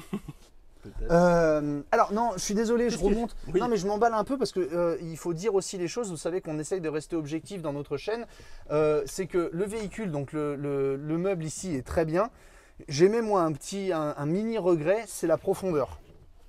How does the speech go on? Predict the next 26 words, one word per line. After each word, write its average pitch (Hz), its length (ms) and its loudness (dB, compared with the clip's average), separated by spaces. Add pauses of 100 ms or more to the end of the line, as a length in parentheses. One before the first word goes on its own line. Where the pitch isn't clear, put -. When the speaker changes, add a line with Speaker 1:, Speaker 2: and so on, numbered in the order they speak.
(140)
Speaker 2:
C'est 170 140 -4
qu'on 180 120 -2
n'est 190 80 0
pas 247 200 0 (120)
hyper, 202 480 -2
hyper 165 320 -8
profond. - 340 -10 (960)
Speaker 1:
Ouais. 123 200 -12 (120)
Speaker 2:
Tu 139 100 -2
vois, 160 140 6 (240)
euh, 135 260 4
c-, - 380 -10
ça 190 240 4
a 196 80 8
l'avantage 196 600 2
selon 165 300 -4
moi 190 240 0
de 131 140 -4
donner 156 360 -2
un 139 120 -2
peu 196 240 -6
plus 180 320 -10
d'espace 165 560 0
dans 147 80 0
le 143 80 -4
salon. 175 340 -2